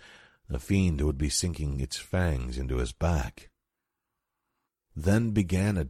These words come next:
desperate game. The wits and quickness of the man matched against the fiendish craft and speed of the giant spider. It no longer scuttled across the floor in a direct charge, or swung its body through the air at him.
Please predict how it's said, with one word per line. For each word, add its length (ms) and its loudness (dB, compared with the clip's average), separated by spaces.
desperate 520 0
game. 460 -2
The 120 4
wits 440 2
and 160 -2
quickness 420 0
of 120 0
the 80 4
man 460 2
matched 360 0
against 300 -2
the 80 0
fiendish 500 -2
craft 500 -2
and 120 0
speed 540 4
of 80 -2
the 80 -2
giant 480 2
spider. 600 -2
It 160 0
no 180 6
longer 340 4
scuttled 420 2
across 360 0
the 120 -2
floor 400 2
in 100 -2
a 60 0
direct 500 -2
charge, 540 0
or 120 6
swung 340 4
its 160 -2
body 320 4
through 180 0
the 160 0
air 220 4
at 80 2
him. 320 -4